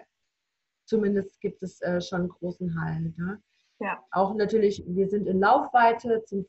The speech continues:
Speaker 1: Friedhof. Ähm,
Speaker 2: Mhm.
Speaker 1: wir haben da vielleicht, äh, noch nicht mal fünfhundert Meter, da können wir
Speaker 2: Mhm.
Speaker 1: dann hinlaufen. Das ist auch, glaube ich, sehr wichtig, dass man einen Ort hat,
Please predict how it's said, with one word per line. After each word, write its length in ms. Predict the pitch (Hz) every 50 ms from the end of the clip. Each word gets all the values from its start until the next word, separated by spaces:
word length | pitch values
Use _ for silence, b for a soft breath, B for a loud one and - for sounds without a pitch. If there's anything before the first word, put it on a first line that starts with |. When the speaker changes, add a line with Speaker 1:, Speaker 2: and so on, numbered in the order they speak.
| _
Speaker 1:
Friedhof. 640 | - 311 339 - - - 277 277 - - - - - - _ - -
Ähm, 480 | 185 180 180 180 180 180 175 175 175 _ _ _ _ _ -
Speaker 2:
Mhm. 260 | - 208 202 226 254 269 - _
Speaker 1:
wir 140 | - 175 185
haben 180 | 190 170 196 196
da 240 | 180 170 170 165 160
vielleicht, 440 | - 175 160 156 160 - - - -
äh, 120 | 160 160 160 - _ _ -
noch 120 | 180 170
nicht 180 | 175 196 226 -
mal 160 | 202 170 175
fünfhundert 460 | - 214 214 214 - 180 170 160 - 196
Meter, 440 | 220 254 277 269 - 254 233 233 220
da 100 | 214 196
können 220 | - - 190 190
wir 60 | 185 180
Speaker 2:
Mhm. 20 |
Speaker 1:
dann 120 | 180 175 175
hinlaufen. 680 | 196 202 208 214 208 202 190 185 190 180 - 196 190 b b b b b b b b b -
Das 100 | 220 220
ist 180 | 247 254 - -
auch, 220 | 214 226 220 220
glaube 240 | 226 220 208 196 202
ich, 100 | 202 -
sehr 180 | - 202 190 185
wichtig, 320 | 202 196 - - 220 208 -
dass 180 | 202 202 - 202
man 140 | 190 185 190
einen 100 | 190 -
Ort 320 | - 175 185 196 190 -
hat, 260 | - 185 180 180 -